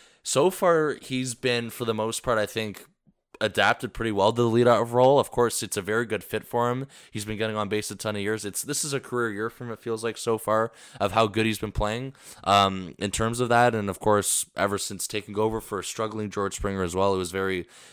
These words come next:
you know, important for him to, you know, I guess, adapt quickly to the leadoff role and pretty much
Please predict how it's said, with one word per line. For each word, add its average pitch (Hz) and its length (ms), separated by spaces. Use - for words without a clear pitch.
you 110 100
know, 95 160
important 113 500
for - 140
him 101 120
to, 92 200
you 95 120
know, 78 200
I 101 120
guess, 98 200
adapt 98 360
quickly 107 280
to 98 80
the 92 120
leadoff 95 360
role 95 160
and 90 120
pretty 98 160
much 90 320